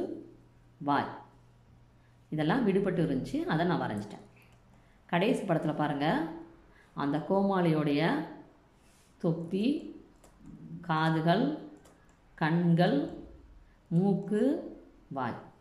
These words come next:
இதெல்லாம் விடுபட்டு இருந்துச்சு. இது எல்லாத்தையும் நான் வரைஞ்சிருக்கேன். நீங்களும் இதை பார்த்து உங்க பாட புத்தகத்துல வரைஞ்சுக்கிடணும். அடுத்து விரல் ஓவியம் அப்படின்னு கொடுத்துருக்குறாங்க. நீங்க என்ன பண்ணணும்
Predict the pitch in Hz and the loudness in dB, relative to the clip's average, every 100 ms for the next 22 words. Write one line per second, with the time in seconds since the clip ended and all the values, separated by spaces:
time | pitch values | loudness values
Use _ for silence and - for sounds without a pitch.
0 | _ _ _ _ _ - 147 156 - 175 | _ _ _ _ _ -6 -2 0 2 2
1 | 170 165 139 131 127 269 311 156 139 131 | 2 2 0 -2 -4 -4 -2 0 0 -2
2 | 220 247 165 - - - 127 123 123 147 | -2 0 0 -2 -8 -8 -6 -6 -6 -4
3 | 208 349 - - - _ - 180 185 214 | -4 -6 -10 -20 -20 _ -2 -2 0 0
4 | 170 160 156 156 185 349 - - - - | 0 0 -2 -2 -2 -4 -6 -12 -20 -10
5 | 160 156 156 147 135 - - 127 170 269 | -6 -4 -2 0 -2 -4 -8 -6 -4 0
6 | 143 127 - - - - - - - - | 0 -2 -4 -8 -10 -16 -20 -20 -20 -20
7 | - - - - - - - 156 165 254 | -20 -20 -20 -20 -20 -18 -6 -2 0 0
8 | 220 202 254 240 202 180 180 175 160 165 | 2 2 2 2 2 2 2 2 2 0
9 | 147 - 143 135 127 139 202 294 - - | 0 -4 -6 -6 -4 -2 -2 -2 -6 -16
10 | - - - 156 151 165 - 190 170 139 | -20 -20 -8 -4 -2 -2 0 0 2 2